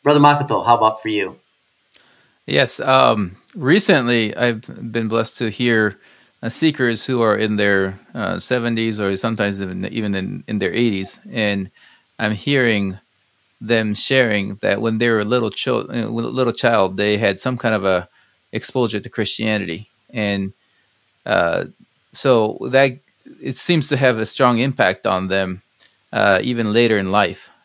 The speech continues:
Speaker 2: And so as I think we have these Sunday school children, we, we teach, and even during the, during the week, we have these English classes, and they are exposed to gospel a little bit of ti-, a little bit at a time. And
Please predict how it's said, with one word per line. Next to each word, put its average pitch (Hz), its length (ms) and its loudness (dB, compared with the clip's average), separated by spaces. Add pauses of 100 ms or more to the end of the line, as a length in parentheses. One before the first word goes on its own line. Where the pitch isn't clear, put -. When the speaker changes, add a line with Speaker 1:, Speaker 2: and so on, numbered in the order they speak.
Speaker 2:
And 107 260 -6
so 110 240 0
as 110 240 0
I 123 240 4
think - 760 -8
we 135 140 -2
have 117 320 2
these 113 420 -6
Sunday 135 240 -2
school 123 200 -4
children, 120 420 -2
we, 107 260 -4 (480)
we 117 120 -6
teach, - 760 -4
and 107 300 -4
even 123 280 -2
during 117 200 0
the, 110 200 0
during 117 200 -2
the 110 80 0
week, 120 180 -4
we 117 80 -2
have 101 160 2
these 98 180 -6
English 110 280 -4
classes, 113 500 -2
and 95 220 -4 (380)
they 113 140 2
are 101 80 6
exposed 117 420 -4
to - 60 -6
gospel 110 400 2
a 110 40 -6
little 131 160 -2
bit 131 80 0
of 117 120 0
ti-, - 240 -6
a - 20 -16
little 139 260 0
bit 123 180 0
at 101 140 2
a 98 60 0
time. 104 340 -2
And 92 220 -6